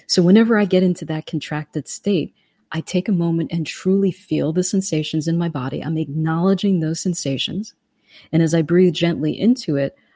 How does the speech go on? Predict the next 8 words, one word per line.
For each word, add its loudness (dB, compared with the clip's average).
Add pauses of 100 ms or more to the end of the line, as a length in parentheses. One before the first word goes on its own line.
(140)
oftentimes -2
an 0
image 2
or 0
memory 0
comes -6
to -6
mind. -4